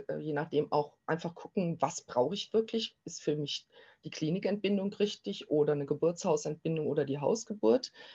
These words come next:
Da muss sie einfach schauen, was ist für mich jetzt der richtige Rahmen?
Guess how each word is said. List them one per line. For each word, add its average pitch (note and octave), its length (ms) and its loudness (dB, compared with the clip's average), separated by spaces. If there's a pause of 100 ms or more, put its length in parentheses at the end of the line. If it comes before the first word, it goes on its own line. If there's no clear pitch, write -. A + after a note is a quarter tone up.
(200)
Da - 80 -2
muss F#3 160 -2
sie - 100 0
einfach F3 320 0
schauen, D#3+ 400 0
was E3 160 -4
ist - 160 -10
für - 160 -6
mich E3 320 -2
jetzt - 240 -4
der D#3+ 100 2
richtige D3+ 380 -2
Rahmen? C#3 480 -2